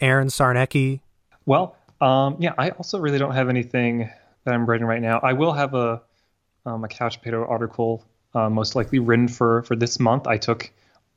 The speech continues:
Speaker 2: uh, October <laughs> off because I was getting married, so, uh,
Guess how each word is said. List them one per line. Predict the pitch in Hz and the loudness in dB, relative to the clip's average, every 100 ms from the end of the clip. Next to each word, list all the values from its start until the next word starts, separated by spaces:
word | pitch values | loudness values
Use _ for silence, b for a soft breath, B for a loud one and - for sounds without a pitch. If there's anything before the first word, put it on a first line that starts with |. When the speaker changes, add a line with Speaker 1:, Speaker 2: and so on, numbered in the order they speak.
| _ - | _ 0
Speaker 2:
uh, | |
October | 113 110 117 110 131 123 131 | 2 2 0 0 0 0 0
<laughs> | - | 2
off | 123 131 - | 0 0 -4
because | 131 123 | -4 0
I | 117 | 0
was | 117 | 2
getting | 120 160 | 2 2
married, | 143 113 123 175 175 | 2 2 0 -4 -2
so, | 123 110 b b b b - | -2 -2 b b b b -10
uh, | 107 110 | -8 -6